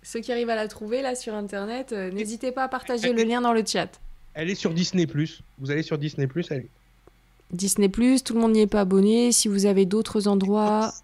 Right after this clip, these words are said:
Speaker 2: Sinon, il y a, il y a un truc qui s'appelle, que j'ai appris aujourd'hui, qui s'appelle Plex.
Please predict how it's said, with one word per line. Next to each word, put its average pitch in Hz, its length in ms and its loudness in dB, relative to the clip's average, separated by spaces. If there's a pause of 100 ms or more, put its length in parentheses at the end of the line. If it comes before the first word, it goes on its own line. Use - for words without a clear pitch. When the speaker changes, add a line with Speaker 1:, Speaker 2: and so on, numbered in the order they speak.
(160)
Speaker 2:
Sinon, 190 380 4
il 196 60 4
y 180 60 6
a, 185 200 4
il 180 80 -2
y 165 40 2
a 156 60 2
un 151 80 0
truc 208 180 -8
qui - 120 -20
s'appelle, 160 360 -6
que 135 60 -16
j'ai 131 140 -4
appris 131 240 -4
aujourd'hui, 156 220 -2
qui - 40 -8
s'appelle 135 260 -2
Plex. - 540 -6